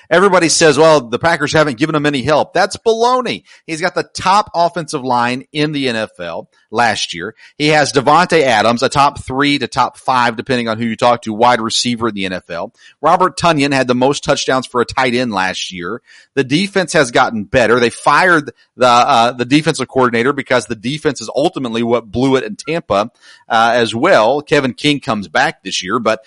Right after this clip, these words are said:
they didn't re-sign him originally. He's the reason they lost the game against Tampa this year. He's had help. He has a good team. He's had a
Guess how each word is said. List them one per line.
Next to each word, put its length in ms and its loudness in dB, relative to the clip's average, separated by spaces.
they 80 2
didn't 220 4
re-sign 360 2
him 140 -4
originally. 500 -4
He's 280 -2
the 80 -2
reason 320 -4
they 80 -4
lost 400 0
the 100 -12
game 300 -4
against 320 -6
Tampa 360 -2
this 300 -4
year. 180 -2
He's 220 -4
had 360 2
help. 420 0
He 140 -4
has 340 -2
a 40 -10
good 220 -4
team. 280 -6
He's 120 -4
had 140 2
a 140 0